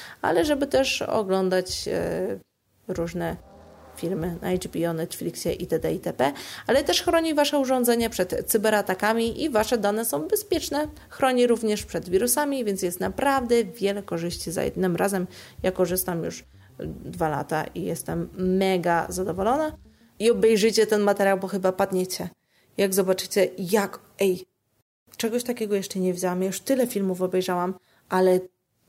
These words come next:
żeby człowiek tak kłamał, tak jak ona to robi, to ja mam czasem taki, wiecie, totalny facepalm i mówię: "Nie". Oglądałam to z moim chłopakiem, ten materiał, i mówię: "Nie".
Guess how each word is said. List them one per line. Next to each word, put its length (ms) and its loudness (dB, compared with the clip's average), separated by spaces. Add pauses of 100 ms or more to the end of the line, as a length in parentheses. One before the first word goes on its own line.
żeby 320 2
człowiek 420 -2
tak 240 -2 (120)
kłamał, 580 2 (340)
tak 200 0
jak 120 2
ona 220 4
to 120 2
robi, 400 2 (340)
to 80 0
ja 200 6
mam 200 4
czasem 280 0
taki, 240 -6
wiecie, 420 0 (220)
totalny 400 -4
facepalm 640 -4
i 240 -4 (400)
mówię: 240 -6
"Nie". 380 -6 (1800)
Oglądałam 600 2
to 100 -2
z 80 0
moim 260 -2
chłopakiem, 500 -8
ten 180 -6
materiał, 400 -8
i 100 -6
mówię: 300 -4
"Nie". 140 -6